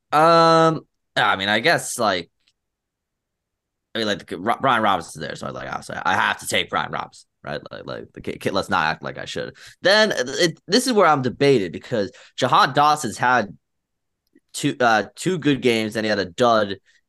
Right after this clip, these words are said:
in, uh, Seattle where he wasn't even, didn't even get up, put up any points. Logan Thomas hasn't had a bad game. Uh, you know, uh, I feel like this is when Bobby's like, "He's not even on my big board," but I think I'm gonna take Logan Thomas here.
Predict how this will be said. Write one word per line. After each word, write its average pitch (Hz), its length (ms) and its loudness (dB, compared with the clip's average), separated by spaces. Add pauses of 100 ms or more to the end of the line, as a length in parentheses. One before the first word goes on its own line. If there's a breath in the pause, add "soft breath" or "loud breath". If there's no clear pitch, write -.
in, 104 180 -4
uh, 95 160 2
Seattle 101 560 0
where 90 160 -2
he 92 140 -4
wasn't 90 300 -4
even, 78 260 -8 (500)
didn't 95 220 -4
even 82 140 -8
get 85 200 -2
up, 85 180 -4
put 92 140 -6
up 78 140 -4
any 73 100 -6
points. 80 300 -10
Logan 135 260 2
Thomas 143 420 0
hasn't 107 280 -2
had 98 140 0
a 95 40 -4
bad 87 380 -2
game. 85 460 -6 (640 soft breath)
Uh, 87 500 2 (1120)
you 143 140 -4
know, 151 360 2 (840 soft breath)
uh, 110 340 2 (540 loud breath)
I 87 80 -4
feel - 320 -2
like 120 60 2
this 113 100 -4
is 117 60 -4
when 101 280 -2
Bobby's 92 320 2
like, 82 220 -4
"He's 95 120 -6
not 92 100 -2
even 76 100 -6
on 78 100 -6
my 78 120 -4
big 98 220 -4
board," 76 280 -4
but - 180 0
I 120 120 2
think 156 260 0
I'm 135 120 2
gonna 120 240 -2
take 104 300 -6
Logan 85 260 -4
Thomas 73 360 -12
here. 76 260 -10